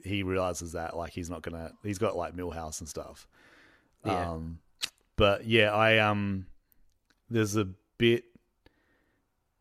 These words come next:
Speaker 1: where, yeah, when Marge s-, says to her, like, "Oh, you can bring a friend too," and she's like, "I haven't got any friends," and it's like, it's just, it's, it
Speaker 2: And then she
Speaker 1: kills
Speaker 2: says,
Speaker 1: me.
Speaker 2: "I'll be your best friend."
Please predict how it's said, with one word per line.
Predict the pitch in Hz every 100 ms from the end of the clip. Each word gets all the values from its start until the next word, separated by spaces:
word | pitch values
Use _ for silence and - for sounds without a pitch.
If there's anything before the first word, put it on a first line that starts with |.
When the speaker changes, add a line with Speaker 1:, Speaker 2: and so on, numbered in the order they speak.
| _
Speaker 1:
where, | - 107 101 98 95 95 95 95 - _ _ _ _ _ _ _ _ _ _ _ _ _ _ _ _ _ -
yeah, | 117 107 92
when | 98
Marge | 95 98 95
s-, | - - 95
says | - 95 -
to | 95
her, |
like, | 92 90
"Oh, | 87
you | 92
can | -
bring | 92 92
a |
friend | 80 92 87
too," | - 90
and | 82
she's | 85 82
like, |
"I | -
haven't | - 82
got | 76 - _ _ _
any | 113
friends," | - 113 113 - -
and | 95
it's | 78
like, | 87 78 - - _
it's | - 92
just, | 95 85 -
it's, | 92 - -
it | 98 -
Speaker 2:
And | 107
then |
she | 98
Speaker 1:
kills | -
Speaker 2:
says, | 90
Speaker 1:
me. | 92
Speaker 2:
"I'll | 92
be | 92
your | 90
best | 90 87
friend." | - 90 87